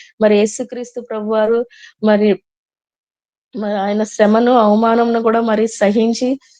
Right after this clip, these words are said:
సిలువ మరణం పొందినట్లుగా మనకు కనిపిస్తది. మనం యేసు వైపు మనం చూస్తూ నడిచినట్లయితే మనకి ఏమి మరి దొరుకుతది, ఏమి కలుగుతది అని మనం చూసినట్లయితే యోహాను సువార్త ఆరో అధ్యాయము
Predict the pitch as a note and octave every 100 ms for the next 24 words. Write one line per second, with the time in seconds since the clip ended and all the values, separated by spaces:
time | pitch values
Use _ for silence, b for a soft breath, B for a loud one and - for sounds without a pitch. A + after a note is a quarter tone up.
0 | _ - A3+ A3+ A#3 A3+ A#3 A#3 G#3 G#3
1 | A3 A3 A3 A#3 A#3 A3 G#3+ G#3 G#3 A3
2 | G3+ G#3 G#3 G#3+ G#3+ A3 A#3 A#3+ C4+ C4
3 | B3+ C4 C4+ B B - A3 A3 A3 A#3+
4 | B3 - B3 A3 A3+ A#3+ A3+ A3 A3 A3
5 | A3+ G#3+ G#3 G#3 G#3 A3+ A#3 - _ _
6 | _ G#3+ G3+ G3+ F#3 G3+ G#3 - A3 A3+
7 | A#3 G#3 - G#3 F#3+ G3+ G#3 A#3 A#3 G#3+
8 | A3 A3 G#3+ G#3 G#3 G#3 G#3 G#3 A3 A3
9 | G#3 G#3 G#3 G#3 C4+ C#4 G#3+ G#3 A3 A3
10 | A3 G#3+ G#3 - C4 G#3 G3 G#3+ A3 G#3
11 | G3+ G3+ G3+ A#3+